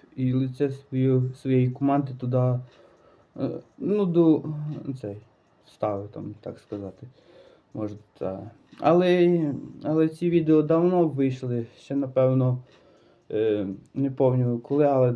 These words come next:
давно. Ну, це ще коли був Глент, е, і, ну, і Кобяков. Це десь в дві тисячі двадцятому, дві тисячі двадцять першому. Е,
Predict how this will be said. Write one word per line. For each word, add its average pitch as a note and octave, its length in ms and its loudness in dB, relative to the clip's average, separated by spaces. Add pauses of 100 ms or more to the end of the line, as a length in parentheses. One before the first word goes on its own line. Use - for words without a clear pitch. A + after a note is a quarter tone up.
(100)
давно. B2+ 500 2 (540)
Ну, D#3+ 100 -6
це D#3+ 180 4
ще D#3 200 -4
коли C#3+ 440 2 (340)
був C3+ 180 0
Глент, E3+ 680 0
е, C3+ 400 4
і, C3+ 340 0 (240)
ну, - 120 -2
і C3 160 0
Кобяков. B2+ 600 0 (520)
Це D#3 60 -4
десь C#3 260 0
в A#2 60 -8
дві A#2+ 200 -6
тисячі C#3+ 1040 -2
двадцятому, B2+ 840 -2 (180)
дві A#2 180 -8
тисячі B2+ 400 -12
двадцять A#2 320 -4
першому. A2 480 -6 (1120)
Е, D#3+ 580 6